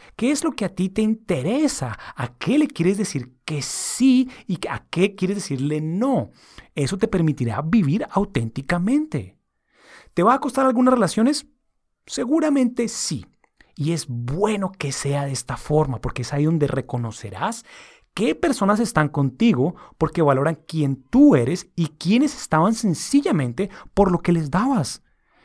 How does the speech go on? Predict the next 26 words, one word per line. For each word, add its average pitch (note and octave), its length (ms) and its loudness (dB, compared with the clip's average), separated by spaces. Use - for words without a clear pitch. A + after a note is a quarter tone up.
Y - 60 -4
quitarse A#3+ 600 0
ese G3+ 180 -2
peso G3 320 0
de E3 60 0
encima, C3 480 0
aunque C3 260 0
al A#2+ 60 -6
principio B2 540 -8
cueste - 460 -4
reconocerlo, F#3+ 720 -4
es - 160 -10
muy D#3 580 -4
bueno, E3+ 380 -14
es - 100 -12
espectacular. - 1120 -6
Y D#3+ 100 0
ahí C3+ 160 2
les D#3 160 0
dejo F3 220 0
esa F#3 100 -4
reflexión F3 600 -4
para C#3+ 180 2
comenzar B2+ 400 -2
el D#3 100 2
año. F3+ 380 0